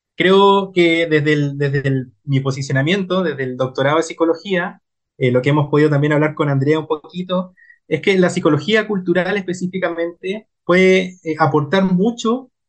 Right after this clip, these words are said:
a organizar un poco o a darle un poquito más de complejidad a lo que se entiende como un proceso de aprendizaje,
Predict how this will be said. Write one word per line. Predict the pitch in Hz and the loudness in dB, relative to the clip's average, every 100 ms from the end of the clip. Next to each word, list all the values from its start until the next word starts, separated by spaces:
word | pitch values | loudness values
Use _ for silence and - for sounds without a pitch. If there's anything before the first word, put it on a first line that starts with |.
| _ | _
a | 151 147 151 | -2 0 0
organizar | 151 147 151 147 - 240 233 | 0 2 0 0 -2 -2 -2
un | 180 | 0
poco | 208 202 | 0 2
o | 175 | 2
a | 165 | 2
darle | 175 196 | 2 -2
un | |
poquito | 180 180 190 196 | -4 -6 -6 -6
más | 202 | -4
de | 196 | -4
complejidad | 190 180 175 151 147 147 180 | -2 -4 -4 -8 -6 -4 -2
a | |
lo | 196 | -2
que | 180 | -6
se | 180 | -8
entiende | 151 139 185 220 202 | -8 -4 -2 -2 -4
como | 170 175 | -8 -6
un | 180 | -4
proceso | 170 170 170 175 | -4 -4 -2 -2
de | |
aprendizaje, | 170 156 135 - - - 202 | -2 -4 -6 -4 -4 -4 -10